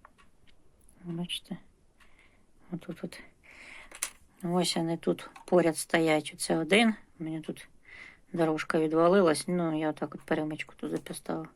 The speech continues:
Це тут двадцять мікрофарад, який йде із детектора. І от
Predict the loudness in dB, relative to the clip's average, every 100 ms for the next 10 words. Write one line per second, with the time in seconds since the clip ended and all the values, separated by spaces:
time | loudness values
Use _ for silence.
0 | -20 -14 -14 -14 -16 0 0 2 2 4
1 | 2 0 -6 0 0 4 6 6 4 0
2 | 0 2 -2 0 -2 4 6 6 2 2
3 | 2 4 0 0 -6 -6 -10 _ -20 _
4 | _ -20 -18 -16 -18 -20 _ -20 -20 -20
5 | -20 -20 -20 -20 -20 -20 -20 _ _ -20
6 | -20 -20 -20 -8 2 6 6 6